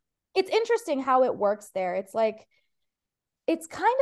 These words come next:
of like when you do stand-up in Iran, it's in teams. So even though you don't,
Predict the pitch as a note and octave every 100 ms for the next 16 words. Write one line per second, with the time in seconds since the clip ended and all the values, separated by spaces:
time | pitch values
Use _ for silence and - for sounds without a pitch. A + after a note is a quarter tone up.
0 | G#4+ E4+ E4+ E4 D4+ F4+ G4+ B4+ - A#3
1 | B3 B3+ B3+ A3+ F#3+ F#3+ F#3+ A#3 C4 A3+
2 | A#3 - - A3+ G#3+ G#3+ - - G3 C3+
3 | - - - - _ - C4+ C4 - E4+
4 | B4 B4+ F#4+ A3+ F3+ G#3 G#3+ B3 C#4 A#3
5 | F#3 F#3+ B3+ B3+ A#3+ G3+ - A#3 A#3+ C4